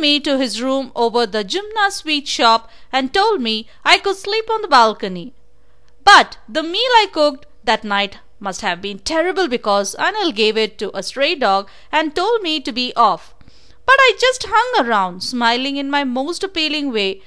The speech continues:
and he couldn't help laughing. Hari thought that he had misjudged Anil. Hari asked if he could feed him.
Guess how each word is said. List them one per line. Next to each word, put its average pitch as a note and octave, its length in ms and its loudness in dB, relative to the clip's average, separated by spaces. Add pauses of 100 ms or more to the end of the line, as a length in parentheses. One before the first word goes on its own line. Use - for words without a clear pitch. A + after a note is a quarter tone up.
(240)
and G3+ 260 -2
he A3 120 -6
couldn't C#4+ 540 -4
help A#3+ 260 0
laughing. C#4 540 2 (1300)
Hari G#4+ 280 4
thought A#3+ 280 4
that G#3 320 0
he C#4+ 140 0
had F3+ 260 -2
misjudged D#4 580 -2 (120)
Anil. E3 260 -8 (680)
Hari G#3+ 320 2
asked F#3+ 380 -4 (120)
if G#4+ 220 -4
he G4+ 60 -2
could D4+ 240 -6
feed F#4 300 -4
him. A#3 300 -8